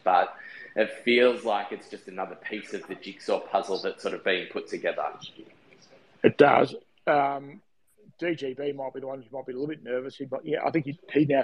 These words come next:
Speaker 2: needs to have a big year. Third year in, he needs to have a very big year. Um, you know, he's bumped up apparently, but still coming last in the time trial. So who knows what that all means? Maybe it's, it, this is, this is what puts a rock on up someone like him.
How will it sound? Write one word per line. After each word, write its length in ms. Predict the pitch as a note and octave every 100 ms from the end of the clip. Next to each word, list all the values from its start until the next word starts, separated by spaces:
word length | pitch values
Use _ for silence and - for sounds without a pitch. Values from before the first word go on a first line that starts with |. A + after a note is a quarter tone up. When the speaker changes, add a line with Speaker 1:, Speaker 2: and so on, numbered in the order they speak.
| -
Speaker 2:
needs 140 | C3
to 60 | B2+
have 60 | A#2
a 40 |
big 160 | C3+ B2+
year. 140 | B2 -
Third 220 | C#3+ B2+
year 200 | B2 B2+
in, 120 | B2 A#2
he 100 | A#2+
needs 140 | A#2+ A#2+
to 60 |
have 100 | A2+
a 40 | A#2
very 220 | A#2 A2+
big 200 | A#2+ A#2
year. 200 | A#2 A2 _ _ _ _ -
Um, 540 | A#2 A#2 A#2 G#2+ - -
you 100 | A#2+
know, 140 | A#2+
he's 260 | A#2+ A#2+ -
bumped 240 | C3 -
up 140 | C3 C3+
apparently, 400 | B2+ B2+ C3 B2
but 120 | -
still 200 | - C#3
coming 280 | - B2+ B2+
last 280 | B2+ C3 B2+
in 80 |
the 40 | B2
time 240 | C3+ C#3
trial. 300 | C3+ A#2+ A#2
So 220 | - B2+ A#2+ _ - - _
who 120 | C#3
knows 400 | C3 B2+ B2+ B2 - -
what 220 | C#3 -
that 120 | B2+
all 120 | B2
means? 340 | B2 B2+ B2+ - B2+
Maybe 220 | B2+ B2
it's, 200 | - - -
it, 80 | C#3+ _
this 180 | D3 -
is, 140 | C#3 - _ -
this 120 | D3 -
is 60 |
what 120 | A2 -
puts 180 | C3+ B2+
a 40 |
rock 220 | B2+ -
on 100 | B2+
up 140 | C3 -
someone 220 | C3 C3
like 180 | B2 D#3+
him. 220 | F#3+